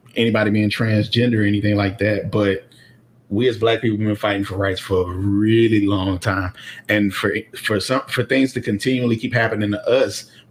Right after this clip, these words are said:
but it not to be a hate crime, it's kinda like a slap in the face, because, you know, predominantly black people voted for Joe Biden.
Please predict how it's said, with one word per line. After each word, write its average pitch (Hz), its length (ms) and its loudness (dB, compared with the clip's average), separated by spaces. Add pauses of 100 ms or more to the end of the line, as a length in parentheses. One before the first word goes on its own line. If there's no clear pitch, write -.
but 110 140 2
it 101 160 0
not 107 340 -2
to 117 80 -4
be 107 240 -2
a 104 60 -4
hate 117 300 -2
crime, 117 420 0 (540)
it's 104 180 0
kinda 117 300 0
like 104 220 2
a - 60 -2
slap 113 300 0
in 101 80 0
the 98 40 0
face, 123 240 2
because, 104 380 0
you 107 100 2
know, 117 260 4
predominantly 110 840 0
black 104 320 0
people 123 240 -2
voted 98 380 0
for 104 140 -6
Joe 98 260 0
Biden. 95 380 -2